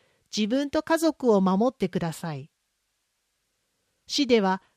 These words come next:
各地域の自主防災組織等と協力し、避難所運営マニュアルの整備や避難所訓練を行っています。日頃の地域のつながりが非常時の安心につながります。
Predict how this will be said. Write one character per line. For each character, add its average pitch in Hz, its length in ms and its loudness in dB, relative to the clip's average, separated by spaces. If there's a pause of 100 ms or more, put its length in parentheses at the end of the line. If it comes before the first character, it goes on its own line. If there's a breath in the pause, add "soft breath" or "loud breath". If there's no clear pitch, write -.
(180)
各 - 240 -2
地 - 280 -4
域 220 180 -6
の 190 100 2
自 175 160 0
主 285 180 0
防 294 220 0
災 294 240 0
組 302 160 -2
織 - 280 -8
等 214 220 4
と 190 140 0
協 202 240 4
力 196 240 2
し、 196 320 -4 (340)
避 226 160 0
難 277 280 2
所 277 140 6
運 285 280 2
営 302 160 6
マ 302 140 4
ニ 277 160 4
ュ 240 80 8
ア 226 80 6
ル 202 120 6
の 190 140 4
整 233 280 4
備 185 180 0
や 170 140 2
避 202 200 0
難 277 240 4
所 311 140 2
訓 294 280 0
練 214 280 4
を 180 160 6
行 185 140 2
っ 185 180 4
て - 200 -2
い 175 140 4
ま 151 220 -2
す。 - 240 -20 (800)
日 240 120 -6
頃 294 300 4
の 285 100 4
地 330 240 0
域 285 160 -4
の 220 140 2
つ - 160 -8
な 214 140 0
が 214 120 0
り 214 140 0
が 214 200 0 (220)
非 226 200 -6
常 311 220 2
時 247 160 -4
の 190 180 4
安 226 180 2
心 226 320 -2
に 214 120 0
つ - 160 -10
な 196 140 0
が 190 100 0
り 175 140 -2
ま 165 160 -2
す。 - 260 -16